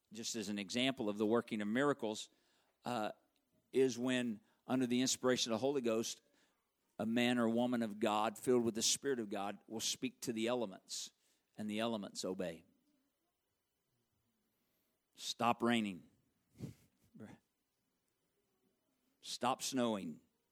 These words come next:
Clouds part. Um,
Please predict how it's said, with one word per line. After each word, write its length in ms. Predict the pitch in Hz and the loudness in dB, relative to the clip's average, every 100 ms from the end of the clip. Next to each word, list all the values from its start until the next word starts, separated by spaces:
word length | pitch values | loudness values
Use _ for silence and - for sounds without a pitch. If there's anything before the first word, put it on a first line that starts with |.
| _ _ _ _ _ _ _ _ _ _ _ _ _ | _ _ _ _ _ _ _ _ _ _ _ _ _
Clouds 460 | - 135 127 123 - | 0 6 6 6 2
part. 360 | 147 127 101 - _ _ _ _ _ _ _ _ _ _ _ _ _ - | 4 4 2 -8 _ _ _ _ _ _ _ _ _ _ _ _ _ -8
Um, 540 | 104 104 98 - - | -6 -4 -6 -8 -12